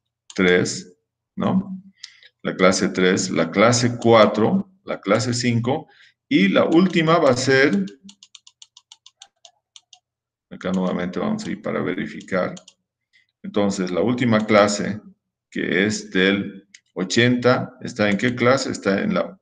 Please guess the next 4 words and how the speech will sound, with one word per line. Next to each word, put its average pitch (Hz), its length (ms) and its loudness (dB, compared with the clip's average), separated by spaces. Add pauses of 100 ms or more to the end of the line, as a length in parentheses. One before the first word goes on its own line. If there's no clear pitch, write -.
(160)
una, 113 640 0 (280)
dos, 98 460 2
tres, 90 500 -6
cuatro, 95 800 -2